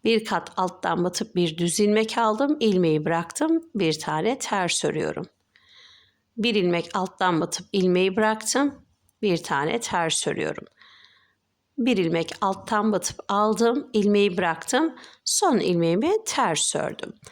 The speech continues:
Kenar ilmeğimi de ters aldım. Modeli bu şekilde ikinci kez çaprazlama kurmuş oldum.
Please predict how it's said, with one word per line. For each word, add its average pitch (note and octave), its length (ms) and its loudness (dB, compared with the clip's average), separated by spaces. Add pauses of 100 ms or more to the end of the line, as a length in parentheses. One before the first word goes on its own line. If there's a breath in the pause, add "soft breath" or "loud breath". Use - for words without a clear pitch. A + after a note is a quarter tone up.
(300 loud breath)
Kenar G#3 280 0
ilmeğimi D#3+ 400 0
de D4 220 -2
ters - 500 -2
aldım. - 280 -8 (540 loud breath)
Modeli A3 480 2
bu A3 60 2
şekilde G3 640 0
ikinci G3+ 500 -2
kez C4 280 -2
çaprazlama A3 760 -2
kurmuş F3+ 420 0
oldum. F#3 440 -2